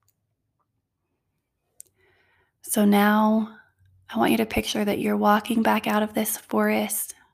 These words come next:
more whole and peaceful, more dedicated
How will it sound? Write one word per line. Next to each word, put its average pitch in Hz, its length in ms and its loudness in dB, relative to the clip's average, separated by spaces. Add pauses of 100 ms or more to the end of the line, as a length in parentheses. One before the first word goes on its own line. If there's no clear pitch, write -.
(1500)
more 220 260 4
whole 208 680 2 (500)
and 208 200 0
peaceful, - 920 0 (2250)
more 220 160 6
dedicated 208 800 4